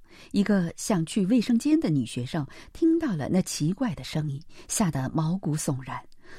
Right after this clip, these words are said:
慌忙叫醒了身边的伙伴。就这样，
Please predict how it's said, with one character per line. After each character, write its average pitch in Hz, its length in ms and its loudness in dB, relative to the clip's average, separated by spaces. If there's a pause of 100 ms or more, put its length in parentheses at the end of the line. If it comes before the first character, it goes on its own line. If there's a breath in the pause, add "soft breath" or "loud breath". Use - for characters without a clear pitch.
(100 loud breath)
慌 359 220 2
忙 285 160 8
叫 330 180 2
醒 160 200 0
了 151 260 0
身 294 240 4
边 302 200 0
的 254 60 0
伙 - 260 -10
伴。 254 220 -2 (480)
就 - 140 -2
这 254 160 2
样， 143 200 -2